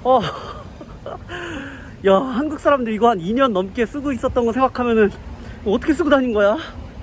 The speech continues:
나 이거 한 삼 일째 쓰고 있는데 너무 답답하거든요, 저는.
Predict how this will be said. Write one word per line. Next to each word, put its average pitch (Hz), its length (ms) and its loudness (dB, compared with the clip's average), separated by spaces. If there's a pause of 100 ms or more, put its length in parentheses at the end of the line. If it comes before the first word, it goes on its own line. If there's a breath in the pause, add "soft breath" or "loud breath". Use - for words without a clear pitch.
(500)
나 247 180 4
이거 226 200 0
한 240 240 2
삼 320 240 2
일째 302 300 0
쓰고 294 240 -2
있는데 233 600 2 (380)
너무 302 220 0
답답하거든요, 208 640 2
저는. 196 320 0